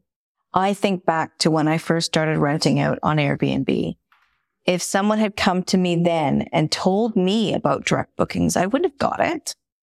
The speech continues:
I wouldn't have seen the need for it, and I definitely wouldn't have understood where to start.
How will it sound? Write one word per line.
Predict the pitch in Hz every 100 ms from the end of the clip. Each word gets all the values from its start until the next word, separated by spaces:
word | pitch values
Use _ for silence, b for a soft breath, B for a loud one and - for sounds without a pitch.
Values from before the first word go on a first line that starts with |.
| _ -
I | 202
wouldn't | 214 233
have | 202
seen | - 190 180 175
the |
need | 180 190 214 208
for | - 131
it, | 135 -
and | 175
I | 175 175
definitely | 170 180 202 - 175 147 151
wouldn't | 160 160 156 165
have | 151 147
understood | - 151 156 - 165 147
where | 147
to | 127
start. | - 147 110 - - -